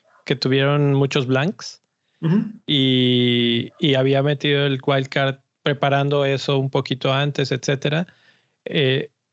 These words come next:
Speaker 1: y, y mencionas el, pues, ya tuve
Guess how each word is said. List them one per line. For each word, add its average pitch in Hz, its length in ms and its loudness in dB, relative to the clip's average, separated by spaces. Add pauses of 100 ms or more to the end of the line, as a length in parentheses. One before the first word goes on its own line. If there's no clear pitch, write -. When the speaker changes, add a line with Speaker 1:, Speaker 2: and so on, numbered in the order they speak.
(160)
Speaker 1:
y, 202 280 2
y 185 60 4
mencionas 196 760 0
el, 135 800 0 (240)
pues, 127 300 -4 (380)
ya 139 240 0
tuve 143 760 0